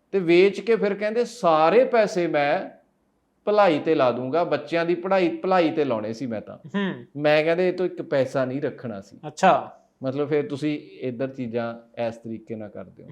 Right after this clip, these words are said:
Speaker 2: ਹੂੰ।
Speaker 1: ਸੋ ਬੇਹੱਦ ਸ਼ਰਮ ਦੀ ਗੱਲ ਹੈ ਰਾਜਦੀਪ, ਜਿਸ ਵੇਲੇ ਅਸੀਂ ਦੇਖ ਰਹੇ ਹਾਂ ਕਿ ਦੇਸ਼ ਦਾ ਸਾਡਾ ਇੱਕ ਹਿੱਸਾ,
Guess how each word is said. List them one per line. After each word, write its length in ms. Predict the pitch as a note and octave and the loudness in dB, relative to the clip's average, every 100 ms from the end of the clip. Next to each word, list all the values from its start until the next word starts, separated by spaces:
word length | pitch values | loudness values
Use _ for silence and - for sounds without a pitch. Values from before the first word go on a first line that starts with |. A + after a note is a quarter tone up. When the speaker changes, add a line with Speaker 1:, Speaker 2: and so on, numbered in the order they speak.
| E3+ | -12
Speaker 2:
ਹੂੰ। 280 | D#3 B2 A2+ _ _ _ _ _ _ | -12 -14 -20 _ _ _ _ _ _
Speaker 1:
ਸੋ 160 | C3 | -8
ਬੇਹੱਦ 340 | B2+ D#3 E3+ F3+ | 2 4 4 2
ਸ਼ਰਮ 400 | - C#3+ C#3 C#3+ | 2 2 2 0
ਦੀ 180 | D#3+ | 2
ਗੱਲ 180 | D#3+ D3 | 2 2
ਹੈ 80 | C#3 | 0
ਰਾਜਦੀਪ, 360 | B2+ A#2 D3 D3+ F#3 - - _ _ - | 0 -2 -6 -6 -6 -6 -16 _ _ -18
ਜਿਸ 360 | A2+ F3+ G3+ G3+ | 0 2 2 2
ਵੇਲੇ 560 | F3+ D#3 D#3 D#3+ - _ _ _ _ C#3 | 4 4 4 0 -6 _ _ _ _ -6
ਅਸੀਂ 200 | C3+ F3 | 0 0
ਦੇਖ 260 | D#3 D#3 D#3+ | 0 0 2
ਰਹੇ 280 | D3+ D3+ | 0 0
ਹਾਂ 140 | D3 C#3+ | -2 -2
ਕਿ 500 | C#3+ D3+ D3+ C#3+ - _ _ | -6 -6 -6 -10 -18 _ _
ਦੇਸ਼ 380 | A#2 D3 D3 C#3+ | -4 0 0 0
ਦਾ 120 | D3+ | -2
ਸਾਡਾ 460 | D3+ C#3+ C3+ C#3 C3+ | 0 -2 0 0 -2
ਇੱਕ 200 | D3+ - | -10 -10
ਹਿੱਸਾ, 720 | D#3 D3 - D3+ B2+ B2 - | -10 -10 -4 0 2 0 -6